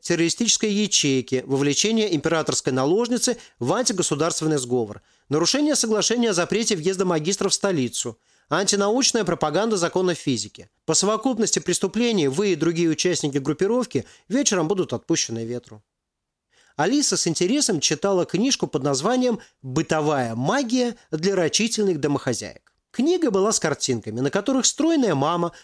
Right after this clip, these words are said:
показывает любопытной дочери, как заговорить грыжу, как выйти в астрал, как найти сокрытые двери. Каждая картинка сопровождалась заклинанием. В комнату ворвалась Валентина.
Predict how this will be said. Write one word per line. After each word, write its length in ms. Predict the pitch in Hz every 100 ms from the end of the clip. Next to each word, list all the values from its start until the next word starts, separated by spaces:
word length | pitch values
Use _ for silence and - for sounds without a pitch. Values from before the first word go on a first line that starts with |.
| _
показывает 560 | 165 - 302 254 233 -
любопытной 580 | 160 165 185 160 131 135
дочери, 560 | 131 285 - 247 202 - _ _ _
как 180 | 294 226
заговорить 520 | 160 135 135 135 127
грыжу, 560 | 143 247 262 214 208 185
как 240 | - 254 123
выйти 240 | 123 -
в 80 | 117
астрал, 540 | 131 - 247 247 240 - _
как 200 | - 302
найти 380 | 240 156 - 254
сокрытые 560 | - 151 - 156 - 131
двери. 520 | 95 107 101 95 87 _ _
Каждая 340 | - 233 240
картинка 540 | 233 240 240 330 294 208
сопровождалась 580 | 156 180 185 226 247 196
заклинанием. 720 | 185 185 151 110 90 82 - _
В 140 | - -
комнату 400 | 240 269 247 151
ворвалась 480 | 151 143 156 175 160
Валентина. 600 | 151 147 - 120 92